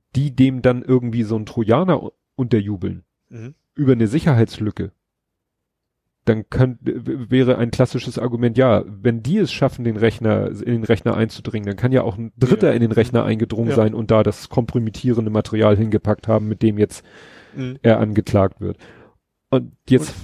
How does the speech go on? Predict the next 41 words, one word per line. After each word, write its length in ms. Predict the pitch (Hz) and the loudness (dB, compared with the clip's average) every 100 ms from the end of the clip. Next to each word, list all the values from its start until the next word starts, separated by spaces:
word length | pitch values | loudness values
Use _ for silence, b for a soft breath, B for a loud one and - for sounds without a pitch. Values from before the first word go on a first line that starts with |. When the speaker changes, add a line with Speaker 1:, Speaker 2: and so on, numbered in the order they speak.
| - - | -20 -6
Speaker 2:
Und, 80 | |
ja, 200 | 127 113 - | -2 -2 -4
und 100 | 151 | -2
dann 160 | 135 135 | 2 2
würde 200 | 147 127 | 2 0
der 160 | 131 | -4
Verfassungsschutz 560 | - 135 147 147 175 156 | -6 -4 0 0 0 -2
wahrscheinlich 420 | 135 147 139 160 | 0 0 0 -2
vor 160 | - 139 | -2 -2
Gericht 260 | 127 151 | -2 -4
wieder 220 | 151 139 143 | 0 0 0
Aussageverweigerungsrecht, 920 | 151 147 123 120 165 151 123 123 110 | -2 -4 -4 -2 -2 -2 -2 -4 -2
weil 120 | 127 | -4
sie 220 | 120 120 B B B B B _ | -2 -4 B B B B B _
quasi 340 | - 143 120 | -2 0 2
ihre 240 | 131 123 127 | 0 0 -2
Quellen 300 | - 156 135 | 2 2 2
nicht 180 | 113 - | -4 -10
bekannt 240 | - 139 | -2 2
Speaker 1:
Ja. 80 | 127 | 2
Speaker 2:
geben 320 | 127 113 107 | 0 -4 -4
dürfen. 280 | 113 104 156 b b - | -4 -4 -10 b b -2
Speaker 1:
Aber 300 | 117 117 - | 2 2 2
jetzt 220 | 196 - | 0 2
wird 140 | 151 | 2
es 120 | 123 - | 2 -2
noch 140 | 110 | -4
fieser. 420 | - 170 127 156 - _ _ _ _ _ _ _ | -4 -2 0 0 -4 _ _ _ _ _ _ _
Wenn 200 | - 156 | 0 2
die 60 | 175 | 2
jetzt 200 | 139 - | 0 0
irgendwie 240 | 143 139 | -6 -4
einen 120 | 127 117 | -2 2
Rechner, 500 | 147 - 135 120 - _ _ _ _ - | 0 2 2 2 0 _ _ _ _ -2
also 200 | 95 - | -2 -2
einen 120 | 104 | 0
Menschen 380 | 127 156 160 147 | 0 0 -8 -8
und 280 | 110 92 | -10 -12
seinen 240 | - 113 113 | -2 -2 2
Rechner 320 | 123 - 123 | 0 2 0
verdächtigen, 720 | - 107 139 - 127 127 143 | 2 2 2 0 -4 -4 -10